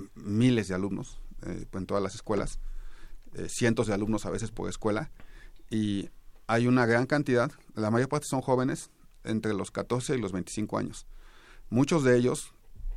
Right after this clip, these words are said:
vienen específicamente de experiencias muy fuertes de violencia, de pandillerismo o de drogas.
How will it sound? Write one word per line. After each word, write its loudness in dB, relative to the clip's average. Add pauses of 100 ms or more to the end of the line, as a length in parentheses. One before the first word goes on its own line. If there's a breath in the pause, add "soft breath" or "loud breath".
(200)
vienen 4 (320)
específicamente 2
de -2
experiencias 0
muy 0
fuertes -2
de -2
violencia, 0 (300 loud breath)
de 2
pandillerismo 2
o 4
de 2
drogas. 0